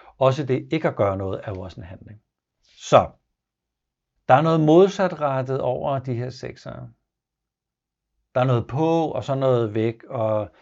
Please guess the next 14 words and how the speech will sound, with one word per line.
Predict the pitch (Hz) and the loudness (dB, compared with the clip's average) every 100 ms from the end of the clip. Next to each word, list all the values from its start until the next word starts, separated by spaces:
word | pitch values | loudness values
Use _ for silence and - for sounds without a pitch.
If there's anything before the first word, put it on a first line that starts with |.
| - | -10
så | 135 | -6
den | 170 170 | -4 -2
der | 160 143 120 117 113 - | -2 -2 -2 -4 -8 -4
push-pull, | 160 170 - - 151 156 156 160 156 | -2 -2 -8 -6 -2 0 2 0 -2
øh, | - 127 117 113 110 104 - _ - _ _ | -4 -2 0 0 0 -4 -14 _ -20 _ _
øh, | 127 113 107 104 98 - | -6 -4 -4 -2 -4 -6
øh, | 110 104 101 95 104 107 117 117 110 110 _ _ _ _ | -8 -6 -6 -8 -10 -14 -14 -14 -16 -18 _ _ _ _
øh, | 107 110 107 - - _ - | -16 -14 -16 -20 -20 _ -6
favne, | - 127 143 175 170 | 0 2 4 4 2
skubbe, | 165 - 139 127 139 147 156 - _ - - _ | 0 -2 4 6 4 -2 -8 -10 _ -20 -20 _
det | 156 | -8
skal | - 143 | -4 -4
du | |
udholde. | 123 107 104 - - | -4 -6 -8 -10 -14